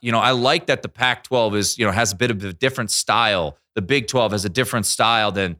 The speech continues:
you know, the Big Ten. Um, but I, I, I also understand it. I, I know why the sport is going this route. Um, you know, it, it, if you could bring in more money, you, you go out and get it.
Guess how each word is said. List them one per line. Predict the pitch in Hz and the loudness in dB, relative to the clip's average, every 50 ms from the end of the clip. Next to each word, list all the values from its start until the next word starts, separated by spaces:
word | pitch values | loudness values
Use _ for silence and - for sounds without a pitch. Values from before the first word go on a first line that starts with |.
| _ _ | _ _
you | - 127 | -2 0
know, | 120 107 | 0 0
the | 101 | 0
Big | 87 82 135 127 104 90 - | -2 0 0 0 0 -2 -6
Ten. | - 120 123 113 95 78 69 69 _ _ _ _ _ _ | -2 0 2 2 2 -2 -4 -10 _ _ _ _ _ _
Um, | 117 120 120 117 110 107 - - | 2 2 2 2 0 -2 -2 -2
but | 180 190 | 0 2
I, | 185 170 180 - - - | 2 2 0 -2 -2 -2
I, | 135 147 | -2 0
I | - 139 156 | 2 2 2
also | 185 214 233 - - 220 - | 2 2 0 0 0 0 0
understand | - 151 139 117 107 - - - 117 107 101 95 92 | 0 -2 -2 -2 -2 -4 -4 -2 -2 -2 -2 0 0
it. | 101 101 - | -2 -2 0
I, | 95 95 - 92 110 | 0 0 2 2 0
I | |
know | 104 107 120 135 143 | 2 2 2 2 2
why | 135 123 117 117 117 | 2 2 2 2 2
the | 107 101 104 | 0 -2 -4
sport | - - - 117 117 - - | -6 -4 -2 -4 -4 -2 -4
is | 104 95 85 | -8 -10 -8
going | - - 98 107 107 104 101 95 | -2 0 2 2 2 0 0 -4
this | 92 87 - - | -6 -8 -10 -12
route. | _ 82 85 95 98 98 95 - _ _ _ _ _ _ _ _ | _ 0 2 2 2 0 -2 -6 _ _ _ _ _ _ _ _
Um, | 98 101 101 101 98 98 95 92 95 82 | 2 2 4 4 4 2 2 0 -2 -4
you | - 101 | -2 0
know, | 95 104 120 | 0 2 2
it, | 117 110 87 _ _ | 0 -2 -4 _ _
it, | 87 71 _ _ | -20 -20 _ _
if | - 95 - - | -10 -10 -4 -4
you | 113 101 | -4 -2
could | 127 110 | -2 -2
bring | 87 104 120 120 | 0 0 2 2
in | 120 117 110 | 2 2 2
more | 104 110 120 120 | 2 2 2 2
money, | 113 110 107 117 123 131 135 135 131 - - | 2 2 2 2 2 0 -2 -2 -4 -8 -8
you, | 85 90 87 - | -6 -6 -6 -6
you | - 92 85 | -8 -14 -6
go | 82 110 117 117 | -2 0 2 4
out | 113 120 - | 2 2 0
and | - 90 82 | -2 -8 -2
get | 98 104 117 | 0 2 2
it. | 127 135 131 - | 2 0 -2 -6